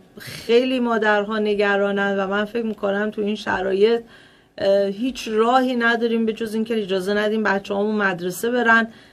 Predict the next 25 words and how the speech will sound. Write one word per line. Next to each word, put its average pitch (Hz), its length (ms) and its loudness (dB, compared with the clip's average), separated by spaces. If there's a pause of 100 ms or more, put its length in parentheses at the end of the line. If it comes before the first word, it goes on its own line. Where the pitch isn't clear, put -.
(140)
و 202 60 2
هرچه 233 320 0
زودتر 208 560 0
کار 233 220 -6
این 226 220 0
رژیم 196 380 -2
رو 214 120 0
باید 202 200 0
از 185 300 -4
داخل 196 500 0
ایران 214 720 0 (480)
تمام 196 400 2
کرد. 185 340 -4
اما 285 240 2
خبر 247 440 2
خوش 285 320 -6
این 285 120 -6
که 285 120 -6
یک 277 260 -4
مزدور 240 920 0 (520)
پاسدار 220 960 0
به 220 140 -2
نام 220 240 -2 (120)
ابراهیم 202 640 0
خداپرست 196 1200 0